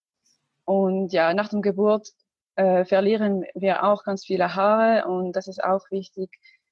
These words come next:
äh, also voll Vitamine und, äh, Nährstoffe zu,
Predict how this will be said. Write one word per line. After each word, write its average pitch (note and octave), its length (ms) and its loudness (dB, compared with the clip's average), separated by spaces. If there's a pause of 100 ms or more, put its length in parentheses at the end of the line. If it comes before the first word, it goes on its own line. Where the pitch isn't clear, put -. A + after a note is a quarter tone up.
(180)
äh, F3 540 2 (680)
also F#3 240 0 (180)
voll G3+ 220 2
Vitamine F#3+ 840 0
und, E3+ 320 -2
äh, E3 380 -2
Nährstoffe F#3+ 580 -2 (100)
zu, - 160 -8